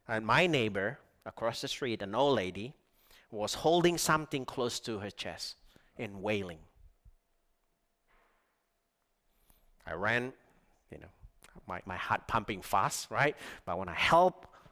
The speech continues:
I ran across and asked her what happened. I want to offer help. I found out she was holding her cat. Her cat was just, had just been run over by her own husband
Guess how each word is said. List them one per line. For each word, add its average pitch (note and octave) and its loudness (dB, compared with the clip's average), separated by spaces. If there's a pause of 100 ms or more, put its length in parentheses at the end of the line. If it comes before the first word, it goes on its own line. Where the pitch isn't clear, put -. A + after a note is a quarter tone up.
(140)
I - -10
ran G#2+ 2
across D3+ 6
and G#2 -2
asked C3+ 2
her D3 6 (360)
what C3 4
happened. G3 4 (1160)
I G2+ -12
want G2 -6
to G2 -4
offer G2+ -2
help. B2+ 2 (300)
I F#2 -10
found A#2 -2
out A2 0
she - -8
was F#2+ -8
holding G#2 -6
her F#2 -10
cat. - -16 (2000)
Her F2+ -6
cat - -2
was G#2 -8
just, - -4 (1080)
had G2+ -10
just G#2+ -2
been G2 -10
run G#2+ -2
over F2+ -6 (840)
by G2 0
her F#2 -2
own A2 -6
husband F#2 -6